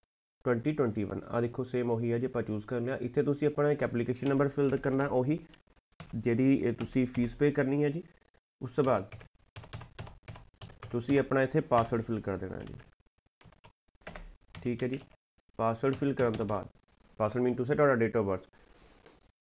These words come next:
ਇੱਥੇ ਤੁਸੀਂ fill ਕਰ ਦੇਣਾ ਆਪਣਾ registration number mean to say ਜੋ ਤੁਹਾਨੂੰ ਮਿਲਿਆ ਸੀਗਾ ਤੁਹਾਡੇ। ਅਗਰ ਤੁਹਾਨੂੰ registration number ਨਹੀਂ ਹੈ ਤੁਹਾਡੇ ਕੋਲ ਜਾਂ password ਨਹੀਂ ਹੈ,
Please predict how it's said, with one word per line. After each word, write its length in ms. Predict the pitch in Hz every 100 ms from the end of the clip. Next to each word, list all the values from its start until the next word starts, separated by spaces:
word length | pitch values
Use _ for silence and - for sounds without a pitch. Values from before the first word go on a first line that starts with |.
| -
ਇੱਥੇ 240 | 113 135
ਤੁਸੀਂ 260 | 139 147 143
fill 220 | 143 143
ਕਰ 160 | 147 135
ਦੇਣਾ 280 | 139 135 139
ਆਪਣਾ 560 | 120 131 131 131 - - _ _ _
registration 540 | 117 107 104 127 123 139
number 260 | 139 135
mean 220 | 165 123 113
to 60 | 123
say 300 | 127 127 -
ਜੋ 180 | 113 117
ਤੁਹਾਨੂੰ 220 | 127 117
ਮਿਲਿਆ 240 | 107 117
ਸੀਗਾ 280 | 123 127 120
ਤੁਹਾਡੇ। 380 | 120 120 120 113
ਅਗਰ 140 | 123
ਤੁਹਾਨੂੰ 220 | 139 151 143
registration 260 | 139 156
number 200 | 151 147
ਨਹੀਂ 240 | 147 147 165
ਹੈ 60 |
ਤੁਹਾਡੇ 280 | 156 151 127
ਕੋਲ 140 | 127 135
ਜਾਂ 100 | 139
password 400 | 127 123 139 139
ਨਹੀਂ 220 | 127
ਹੈ, 80 | 127